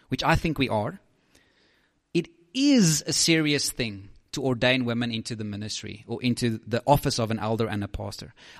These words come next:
I do not think it is a heaven or hell issue. So I would never,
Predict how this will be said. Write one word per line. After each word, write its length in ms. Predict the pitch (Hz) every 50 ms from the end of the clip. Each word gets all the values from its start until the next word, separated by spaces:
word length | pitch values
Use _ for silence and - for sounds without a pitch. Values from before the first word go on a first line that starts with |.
| -
I 100 | - 143
do 140 | 151 123 165
not 200 | 214 277 294 -
think 220 | - 220 214 202 -
it 100 | 180 170
is 140 | 160 120
a 100 | 147 131
heaven 360 | 113 107 110 131 135 151 151 139
or 140 | 127 120
hell 220 | 107 123 180 233 220
issue. 360 | - 110 - - - - 117 - - - - -
So 140 | - - 139
I 100 | 127 160
would 220 | 185 160 147 -
never, 400 | 147 147 170 208 254 240 220 -